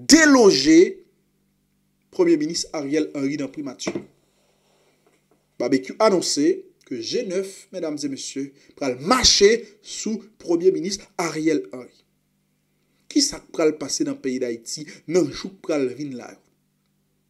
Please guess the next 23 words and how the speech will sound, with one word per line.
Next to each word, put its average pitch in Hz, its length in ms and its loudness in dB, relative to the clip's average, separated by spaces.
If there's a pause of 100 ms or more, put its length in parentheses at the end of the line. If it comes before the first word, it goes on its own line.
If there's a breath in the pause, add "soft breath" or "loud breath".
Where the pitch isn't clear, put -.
(140)
Est-ce 131 200 -8
que 170 220 6
G 165 200 4
neuf 156 280 -2
pral 120 380 -8
attaquer ? 220 760 2
Est-ce - 240 -8
que 190 300 4 (300 loud breath)
Zin 170 260 2
pral 185 340 4
péter 175 300 4 (100)
tout 277 160 8
le 220 100 0
monde ? 302 320 6 (460 loud breath)
Est-ce 190 180 -2
que 202 120 4
cette 269 320 2
fois-ci, - 500 -2
ça 190 200 -2
pral 190 340 -2
passer - 340 -4
à 170 140 -2 (400 soft breath)
pral 160 680 0